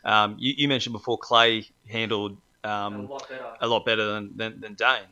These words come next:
Speaker 1: Um, you know, just accepting the, the what, what was happening, and,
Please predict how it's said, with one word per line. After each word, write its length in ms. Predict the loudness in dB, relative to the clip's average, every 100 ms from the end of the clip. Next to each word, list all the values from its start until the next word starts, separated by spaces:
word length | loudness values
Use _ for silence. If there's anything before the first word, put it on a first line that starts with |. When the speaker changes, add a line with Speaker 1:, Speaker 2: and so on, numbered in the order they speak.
| _
Speaker 1:
Um, 500 | -8 -6 -6 -8 -14 -10
you 100 | -4
know, 100 | -4
just 320 | -6 -14 -18 -20 -20 -12
accepting 440 | -10 -6 -6 -4 -8
the, 200 | -8 -8
the 200 | -10 -12 -14 -12
what, 240 | -10 -8
what 180 | -8 -8
was 140 | -8
happening, 420 | -4 -4 -4 -8 -8
and, 220 | -10